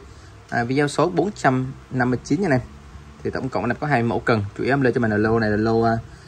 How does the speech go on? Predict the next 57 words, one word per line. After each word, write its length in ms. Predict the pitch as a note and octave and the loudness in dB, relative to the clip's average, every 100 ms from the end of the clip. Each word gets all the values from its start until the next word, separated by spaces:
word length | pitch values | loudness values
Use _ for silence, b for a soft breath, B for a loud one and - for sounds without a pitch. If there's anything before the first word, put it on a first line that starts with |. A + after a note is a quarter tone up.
| - | -14
cần 100 | - | -10
tây 200 | G2+ A#2+ | 0 2
nha. 140 | A#2 B2 | 2 -2
Một 120 | B2+ A#2 | -6 -6
số 160 | - | -6
cần 160 | C#3 G#2+ | -4 -2
tây 100 | A2+ | 0
lông 180 | A2+ A#2 | 0 0
ngắn 140 | B2 | -2
và 60 | A#2+ | -2
lông 180 | B2+ | 0
dài, 260 | A#2+ A2 G2+ | 2 2 0
độ 120 | G2+ - | -2 -2
dài 180 | A2+ | -2
cần 200 | A2 G#2+ | -2 -4
là 60 | G#2 | -4
từ 140 | G2+ | -2
ba 120 | A2 A#2+ | 0 2
mét 140 | C#3+ | 0
sáu 300 | - A2+ E3+ - - - - - - - | 0 2 2 -2 -18 -20 -20 -18 -18 -14
đến, 220 | - A#2 | 0 0
à, 180 | D3 A#2+ | 2 0
bảy 140 | A2+ B2 | 2 2
mét 180 | C#3 | 2
mốt, 160 | C#3 D3 | 2 2
bảy 100 | C#3 | 0
mét 120 | - | 0
hai 180 | C3 A#2+ | 0 2
cho 80 | A#2 | 2
mình. 120 | G#2+ G2+ | 0 -2
Có 60 | A2+ | -6
những 220 | A2+ B2 | -6 -2
dòng 220 | A2+ G2+ G2 | -2 -2 -4
thì 60 | |
em 120 | G#2 G#2+ | -4 -4
để 80 | |
giá 160 | E2+ C3+ | -2 -2
rẻ 140 | C3 | -2
thôi. 180 | A2 B2+ - B B B - | 4 2 2 B B B -14
Có 80 | - | -4
một 160 | B2+ | -4
số 240 | - A#2+ C3+ | 0 2 2
nha, 140 | D#3 B2+ - | 2 -2 -8
cần 180 | - G#2 | -6 -4
ráp 120 | - | -4
khúc 160 | - F3 | 0 2
cho 60 | D3 | 4
mình. 120 | B2 G2+ - - - - - | 2 2 -10 -16 -18 -16 -14
À, 200 | - A2 | -4 0
một 180 | G#2 A#2 | 0 -2
số 100 | - | -4
cần 200 | D3 B2 | 0 2
mini, 300 | A#2+ C3 C#3 | 4 6 6
cần 240 | B2+ G#2+ G#2 | 4 -4 0
tây 180 | A#2+ | 0
thì 120 | A#2+ G#2+ | 2 2
có 200 | A#2+ | 2